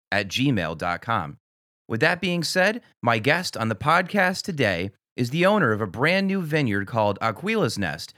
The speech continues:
right here in the Sandy Hook section of Newtown, Connecticut, the great and powerful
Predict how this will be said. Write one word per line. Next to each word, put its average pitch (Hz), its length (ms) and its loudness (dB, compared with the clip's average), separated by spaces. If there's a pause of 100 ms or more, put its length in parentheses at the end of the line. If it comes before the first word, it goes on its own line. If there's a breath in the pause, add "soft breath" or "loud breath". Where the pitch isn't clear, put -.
(140)
right 165 340 0
here 156 240 0
in 101 140 -2
the 98 80 -4
Sandy 143 340 -2
Hook 143 220 -2
section 123 440 -2
of 82 180 -8
Newtown, 135 440 -4
Connecticut, 95 560 -2 (240 soft breath)
the 104 80 -2
great 131 340 2
and 175 140 -2
powerful 117 640 0